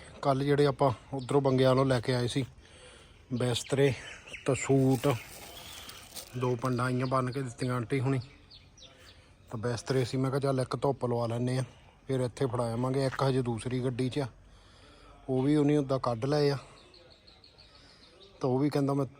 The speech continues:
ਧੁੱਪੇ ਪਾ ਦਿੰਦਾ ਆ, ਫਿਰ ਇਕੱਠੇ ਹੀ ਫੜਾ ਆਵਾਂਗੇ ਜਿੱਦਣ ਨੂੰ ਇੱਥੇ, ਹਨਾ, ਸੰਡੇ ਨੂੰ ਹੁੰਦੇ ਆ ਆਉਂਦੇ, ਉੱਦਣ ਨੂੰ ਇੱਥੇ ਫੜਾ ਹੋ ਜਾਊਗਾ ਜੀ।" ਪੇਟੀਆਂ 'ਚ ਬੰਦ ਪਏ ਸੀ, ਤਾਂ ਕਰਕੇ ਜਿਹੜੇ ਪਹਿਲੇ ਲਿਆਂਦੇ ਉਹਨਾਂ ਨੂੰ ਤਾਂ ਧੁੱਪ ਲੱਗੀ ਹੋਈ ਸੀ, ਇਹ ਇੱਦਾਂ ਹੀ ਉਹਨੇ ਕੱਢ ਕੇ ਦਿੱਤੇ ਕੱਲ੍ਹ।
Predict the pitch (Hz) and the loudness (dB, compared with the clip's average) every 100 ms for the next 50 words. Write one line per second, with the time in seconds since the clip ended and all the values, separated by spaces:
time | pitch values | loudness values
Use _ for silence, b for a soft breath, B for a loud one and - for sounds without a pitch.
0 | - - 139 127 110 123 120 123 123 123 | -6 -4 -2 -2 -2 0 0 0 0 -2
1 | 117 B B B B B - 120 - 131 | -6 B B B B B -16 -8 -4 -2
2 | - 139 127 120 113 120 123 127 113 123 | 2 2 2 -2 -2 -2 -2 -2 -2 -2
3 | 127 - 139 190 190 B B B B B | -2 -2 -2 -2 -6 B B B B B
4 | - 139 131 151 147 131 120 120 123 110 | -4 0 6 6 6 4 2 0 -2 -4
5 | - 165 175 131 127 127 104 131 127 117 | -10 -8 -2 0 2 0 0 0 0 -2
6 | - - B B B B B 131 - 156 | -10 -20 B B B B B -10 -2 -2
7 | 143 131 113 95 110 110 117 117 - - | 0 0 -2 -4 -8 -8 -10 -12 -14 -14
8 | - 139 131 139 143 135 131 131 131 123 | -2 0 2 0 0 0 0 0 -2 -2
9 | 117 - 131 127 117 120 - 127 - - | -4 -6 -4 -4 -4 -6 -4 -8 -8 -20
10 | _ B B B B B - - - - | _ B B B B B -20 -20 -20 -10
11 | 131 131 131 135 135 156 143 135 143 139 | -2 -2 0 0 2 2 2 2 0 2
12 | 156 147 156 131 120 107 113 127 120 151 | -2 -2 -4 -2 -4 -4 -2 -2 -2 -4
13 | 135 - - 127 127 127 110 135 131 143 | -6 -16 -8 -4 -2 -2 -2 0 0 0
14 | 143 127 123 143 113 - 110 - 113 | 0 -2 -2 -2 -4 -8 -10 -8 -8